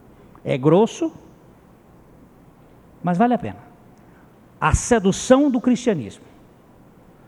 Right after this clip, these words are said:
de David Hunt, em que ele analisa muito bem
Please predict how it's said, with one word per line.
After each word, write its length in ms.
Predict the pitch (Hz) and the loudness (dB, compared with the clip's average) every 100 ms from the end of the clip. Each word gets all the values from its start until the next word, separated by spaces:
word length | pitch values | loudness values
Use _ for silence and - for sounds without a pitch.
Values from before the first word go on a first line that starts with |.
| - - - _ - | -20 -20 -20 _ -8
de 80 | |
David 540 | 135 214 254 285 175 226 | 2 4 4 2 4 4
Hunt, 280 | 190 - - - - - - - - - - - - - - - | 4 0 -10 -20 -20 -20 -20 -20 -20 -20 -20 -20 -20 -20 -8 2
em 160 | 170 | 2
que 100 | 170 | 4
ele 160 | 247 277 | 4 4
analisa 540 | 277 226 226 285 254 | 4 4 4 4 4
muito 440 | 226 285 381 403 339 | 4 4 2 4 4
bem 440 | 196 143 98 - | 4 2 0 -10